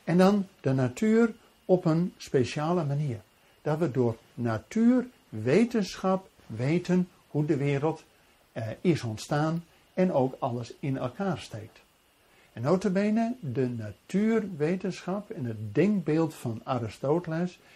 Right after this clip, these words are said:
heeft bijna tweeduizend jaar in Europa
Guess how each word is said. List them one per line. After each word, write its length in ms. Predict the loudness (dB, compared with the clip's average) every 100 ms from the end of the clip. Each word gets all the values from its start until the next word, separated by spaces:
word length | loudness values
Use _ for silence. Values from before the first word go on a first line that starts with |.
| -18
heeft 320 | -2 -2 0 -2
bijna 300 | 0 0 -4 -8 -12
tweeduizend 920 | -2 2 2 2 0 0 -2 -6 -6
jaar 320 | -6 -4 -6 -10 -6
in 240 | -4 -4
Europa 680 | -6 -4 0 0 0 -4 -6